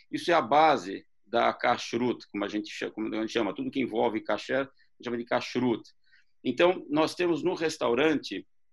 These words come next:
um inspetor que ele é, responde diretamente ao rabino que nos dá a acreditação,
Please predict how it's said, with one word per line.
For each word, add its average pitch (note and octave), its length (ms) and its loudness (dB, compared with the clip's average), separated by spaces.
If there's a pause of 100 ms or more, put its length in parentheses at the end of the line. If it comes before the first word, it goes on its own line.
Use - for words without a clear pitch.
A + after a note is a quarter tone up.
(580)
um C3 160 4 (100)
inspetor D#3 840 2 (220)
que B2+ 220 0
ele B2 360 4
é, C3 300 4 (320)
responde B2+ 340 -2
diretamente B2+ 680 2
ao A#2 60 -2
rabino B2+ 760 0
que B2 120 -2
nos C3+ 280 -2
dá C#3 380 2
a A2 240 4
acreditação, B2 880 -2